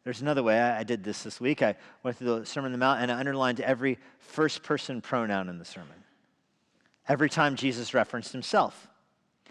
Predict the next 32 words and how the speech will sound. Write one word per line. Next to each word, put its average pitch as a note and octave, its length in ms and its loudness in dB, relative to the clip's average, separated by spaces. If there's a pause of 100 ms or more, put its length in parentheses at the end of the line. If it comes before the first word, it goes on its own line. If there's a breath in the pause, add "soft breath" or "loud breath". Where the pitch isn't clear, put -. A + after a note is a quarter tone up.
(400 loud breath)
I F3+ 160 8
know F3 180 6
this B2+ 160 0
is B2+ 100 -4
someone A#2+ 220 -2
speaking C#3 420 0
if B2 120 4
I C3+ 300 8 (320)
tell B2 320 4
a A2 60 0
story A#2+ 340 0
about A2 160 2
myself, C#3 400 2
if G#2 80 -2
I A#2 100 4
say, - 200 -2
"This A#3 260 -2
week E3 180 0
I A#2+ 100 4
went B2+ 280 -2
to A2 220 -4
so-and-so," A2 640 0 (260 loud breath)
all C#3 200 8
the C3 80 2
heads A#2+ 260 4
go B2 100 2
up, A#2+ 160 6
all A#2+ 140 6
the A#2 100 2
eyes G#2 240 6
lock G#2+ 240 2
in. E2+ 180 -12